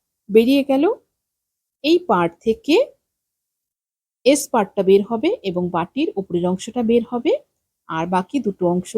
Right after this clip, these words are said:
কিন্তু আমাকে আলাদা করে কাটিং করে নিতে হবে। ঠিক এভাবে মার্ক অনুযায়ী কাটিং করে নিলাম। এবার এস পার্টটাকে ব্লাউজের পেছন পার্টের উপরে ঠিক এভাবে আর্মহোল এবং শোল্ডার মিলিয়ে বসিয়ে নিব।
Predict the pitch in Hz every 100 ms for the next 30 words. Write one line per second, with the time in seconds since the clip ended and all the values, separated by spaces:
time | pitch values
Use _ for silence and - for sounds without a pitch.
0 | 214 220 247 208 196 262 185 170 - 214
1 | 403 185 - - - - - 170 175 _
2 | 185 _ _ _ _ _ _ _ _ _
3 | 330 302 262 269 277 226 190 190 214 202
4 | 220 214 175 185 190 214 202 202 262 -
5 | _ _ _ _ _ - 254 - 226 285
6 | - 302 269 - 269 302 466 539 196 180
7 | 190 202 214 277 370 - 196 196 311 311
8 | 170 165 180 185 - 226 247 226 - 196
9 | - 214 269 185 175 190 190 294 294 233
10 | 247 - 180 165 190 220 190 180 220 523
11 | - _ - 226 285 254 165 143